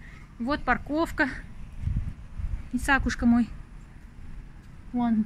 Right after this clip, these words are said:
дома, в которых мы жили когда-то. Ой, заяц ты мой, заяц. Я хожу по той дороге, где мы часто проходили. Вечно лужи, вечно грязь,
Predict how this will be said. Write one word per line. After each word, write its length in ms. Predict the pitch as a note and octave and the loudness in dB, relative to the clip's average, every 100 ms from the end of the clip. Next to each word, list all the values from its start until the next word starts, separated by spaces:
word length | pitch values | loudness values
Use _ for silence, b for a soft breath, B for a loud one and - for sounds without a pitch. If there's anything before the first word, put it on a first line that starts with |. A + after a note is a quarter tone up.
| - | 0
дома, 460 | A3 A3 A#3+ D4+ C#4 - - - - - - - - - - - - | 0 6 6 6 4 -2 -14 -14 -14 -16 -16 -16 -8 -4 0 4 4
в 40 | |
которых 320 | C#4 C#4 C#4 | 4 2 4
мы 120 | C#4 C4+ | 6 6
жили 340 | B3+ C#4 B3+ | 6 6 4
когда-то. 520 | C4 C4 B3+ B3+ B3+ - - - - - - - - - - - - - - - - | 4 2 2 2 0 0 -6 -4 -2 -2 -4 -10 -14 -12 -10 -8 -8 -8 -6 -6 -2
Ой, 220 | C#4+ D#4 | 0 2
заяц 300 | G#3+ C4+ C4 - | 2 2 0 0
ты 140 | B3+ | 4
мой, 180 | B3 C4 | 6 6
заяц. 560 | A3 C4 A#3+ G#3+ - - - - - - - - | 4 0 0 -2 -6 -4 -4 -2 -4 -4 -6 -4
Я 200 | C4+ F#4 | 0 0
хожу 260 | E4+ D4+ D#4 | 2 2 2
по 120 | C#4 | -2
той 160 | C#4+ D4+ | -2 0
дороге, 340 | C#4 D#4 C4 | 0 0 0
где 200 | B3 A#3+ | 0 2
мы 120 | C#4 | 2
часто 300 | C4+ C4+ - | 2 0 0
проходили. 680 | C4 - A3+ G3+ C#4 D#4+ C#4+ - - - - - - | 0 0 0 0 2 2 2 0 0 -2 -4 -6 -4
Вечно 400 | A3 D4 C4 A3+ | -2 0 2 2
лужи, 400 | A3 D4 D4+ B3+ | 2 0 2 0
вечно 340 | A#3 C4 - G#3 | 0 -2 -2 -2
грязь, 520 | G#3 A#3 D4 - | 0 0 0 -2